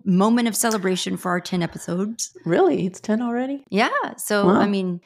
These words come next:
Speaker 1: but, but I mean, it, it took us a while to get here. So I think we got started back in July. So we've been going since July of this year. And here we are now.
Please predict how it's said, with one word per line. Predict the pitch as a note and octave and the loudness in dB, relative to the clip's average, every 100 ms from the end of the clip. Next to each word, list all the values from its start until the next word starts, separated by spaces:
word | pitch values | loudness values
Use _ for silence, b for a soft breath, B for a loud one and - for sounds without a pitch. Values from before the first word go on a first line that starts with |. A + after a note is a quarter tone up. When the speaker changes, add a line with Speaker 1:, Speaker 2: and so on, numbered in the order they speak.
| - | -8
Speaker 1:
but, | G3+ A3+ | -6 -2
but | B3+ | 0
I | B3+ | 0
mean, | A#3+ A3+ G3 | 0 -4 -6
it, | G3+ G3 | -6 -6
it | G#3 | -6
took | - | -6
us | B3 | -6
a | A3 | -2
while | A3+ | 0
to | G#3 | 0
get | A3 - | -2 -2
here. | F3+ E3+ F3 | -2 -2 0
So | - F3+ F3 F3 | 0 2 0 0
I | F3+ | -4
think | F3 F#3+ | -4 -6
we | G#3 | -4
got | A3 G#3+ | -2 -2
started | - G3+ G3+ F3 | -2 -2 -2 -2
back | F#3 F#3 | -4 -4
in | F#3+ F3 E3 | -2 -2 -2
July. | E3+ E3+ F3 G3+ - - - | -2 -2 -2 -2 -2 -6 -6
So | - | -4
we've | F3 F3 | -2 -2
been | G#3 A#3 | -2 0
going | C4 C4+ G3+ | 0 0 -2
since | G#3 F#3+ | -2 -4
July | - G#3+ E3+ F3 D3+ - - | -6 -6 -2 -2 -2 -8 -12
of | A3 A3+ | -12 -10
this | A#3 - | -6 -6
year. | - - C3 | -6 -10 -8
And | D#3+ | -6
here | E3+ F#3+ | -2 0
we | F#3+ | 0
are | F#3+ | 0
now. | F#3+ F3+ F3 F3 | -2 -2 -4 -6